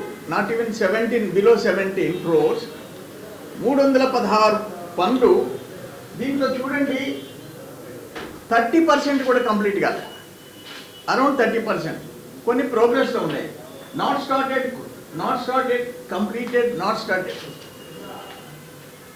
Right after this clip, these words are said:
ఇక్కడ ఉంది, ఆఫీస్లో నీకు ఫైల్ ఉంది, అసలు ఒక్క బిల్లు చేయలే,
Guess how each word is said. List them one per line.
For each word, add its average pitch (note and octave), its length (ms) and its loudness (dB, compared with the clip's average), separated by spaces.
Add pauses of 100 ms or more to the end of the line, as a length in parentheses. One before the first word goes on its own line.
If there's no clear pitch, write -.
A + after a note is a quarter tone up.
(220)
ఇక్కడ B3 160 -4
ఉంది, C4 580 4
ఆఫీస్లో B3 880 4 (760)
నీకు B3 160 -2
ఫైల్ E4 340 4
ఉంది, C4 400 4 (1300)
అసలు D4+ 220 4
ఒక్క - 500 4
బిల్లు C4+ 300 4
చేయలే, A#3 440 8